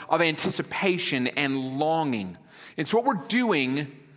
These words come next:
for the next month together is we're reflecting on the first coming of Jesus the Messiah, and we are anticipating,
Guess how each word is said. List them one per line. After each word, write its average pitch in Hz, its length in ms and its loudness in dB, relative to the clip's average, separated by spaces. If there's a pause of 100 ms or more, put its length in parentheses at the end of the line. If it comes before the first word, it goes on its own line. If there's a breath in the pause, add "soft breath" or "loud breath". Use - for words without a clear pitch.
(420 soft breath)
for - 140 -2
the 185 80 0
next 202 240 2
month 190 240 2
together 160 280 2
is 156 140 -2
we're 160 80 4
reflecting 208 580 0
on 196 100 2
the 190 60 2
first - 540 -2
coming 127 460 0 (340 loud breath)
of 127 140 -2
Jesus 143 320 -2
the 143 100 -4
Messiah, 123 540 0 (640 loud breath)
and 151 360 2
we 170 200 2
are 156 360 2
anticipating, 131 1200 0